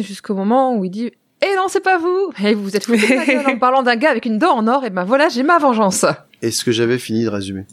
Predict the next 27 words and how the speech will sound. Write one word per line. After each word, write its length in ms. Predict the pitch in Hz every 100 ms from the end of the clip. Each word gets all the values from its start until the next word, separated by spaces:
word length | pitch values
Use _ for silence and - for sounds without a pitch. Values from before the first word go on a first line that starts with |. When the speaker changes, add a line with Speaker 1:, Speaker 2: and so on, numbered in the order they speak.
| -
Speaker 1:
Bah, 80 | 208
comme 180 | 233 220
tu 140 | 240
parles 200 | 254 247
de 60 | 233
la 140 | 226
su-, 220 | - 233
de 140 | 220 226
la 220 | 226 220
suite 240 | 208 220
de 120 | 220 214
ce 120 | -
qu'il 140 | -
raconte. 160 | 127 139
Speaker 3:
Non, 60 | 151
non, 120 | 156
non, 160 | 160 165
je 60 |
suis 100 | -
encore 180 | 120 123
dans 80 | 120
le 60 |
chapitre. 460 | 127 170 180 185 -
Speaker 1:
D'accord, 380 | 269 277 240 233 - -
vas-y. 380 | 240 233 226 - - 247 -
Speaker 3:
<laughs> 1000 | - 294 302 302 381 - - - - 330 - 294 330 277 277 262 - - - - - - - - -
Donc, 320 | 135 147 -